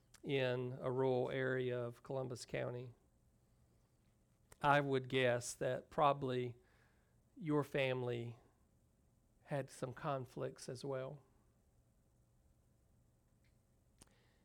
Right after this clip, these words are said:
And the church of Jesus Christ has had conflicts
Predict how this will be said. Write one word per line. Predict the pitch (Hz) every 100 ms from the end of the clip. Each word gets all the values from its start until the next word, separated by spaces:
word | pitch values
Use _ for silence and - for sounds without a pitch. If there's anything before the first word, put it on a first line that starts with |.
| _ _ _ _ _ 151
And | 139
the |
church | - - 170 139 131 -
of | 127
Jesus | - 147 139 127 -
Christ | - 143 135 - - - - - - _ _ - _ _ _ _ _ _ _ _
has | 151 -
had | - 151 135
conflicts | - - 170 143 - 139 - - - - -